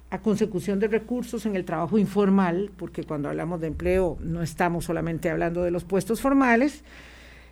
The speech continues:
y una circunstancia que hoy, de parte del sector empresarial, es la adecuada en términos de medidas,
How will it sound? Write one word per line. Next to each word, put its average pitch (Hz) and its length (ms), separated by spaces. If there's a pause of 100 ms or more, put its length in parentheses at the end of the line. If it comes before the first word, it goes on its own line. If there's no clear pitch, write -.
(640)
y 240 100
una 277 200
circunstancia 269 920
que 220 160
hoy, 208 440 (220)
de 151 160
parte 180 400
del 240 160
sector 240 300
empresarial, 262 680
es 226 180
la 202 200
adecuada 226 880
en 185 100
términos 214 400
de 254 80
medidas, 277 680